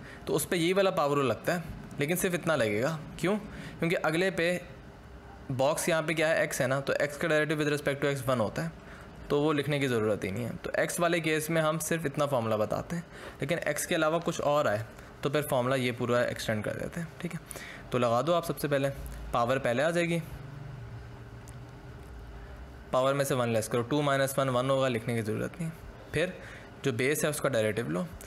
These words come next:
एक्स फ़ाइव का derivative क्या होगा, फ़ाइव पहले आ जाएगा, फ़ाइव में से वन less तो फ़ोर और टू एक्स का derivative two, तो ये complete derivative आपके पास आ जाएगा इसका।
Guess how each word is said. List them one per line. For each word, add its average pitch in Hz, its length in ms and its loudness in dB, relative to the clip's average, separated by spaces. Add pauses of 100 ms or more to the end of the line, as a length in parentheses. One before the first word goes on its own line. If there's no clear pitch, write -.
(400)
एक्स 139 180 0
फ़ाइव 147 200 2
का 165 80 2
derivative 147 380 2
क्या 147 100 4
होगा, 131 240 4 (180)
फ़ाइव 127 380 2
पहले 131 160 4
आ 160 100 4
जाएगा, 160 280 4 (240)
फ़ाइव 123 320 0
में 127 100 2
से 131 100 0
वन 120 240 2
less - 340 0
तो 117 60 -2
फ़ोर 113 360 0 (540)
और 123 160 0
टू 139 100 4
एक्स 127 160 0
का 127 100 2
derivative 107 760 0
two, 120 100 -4 (560)
तो 143 80 2
ये 175 120 2
complete 160 420 0
derivative 131 400 2
आपके 127 240 2
पास 131 200 2
आ 113 100 4
जाएगा 110 280 2
इसका। 143 320 -4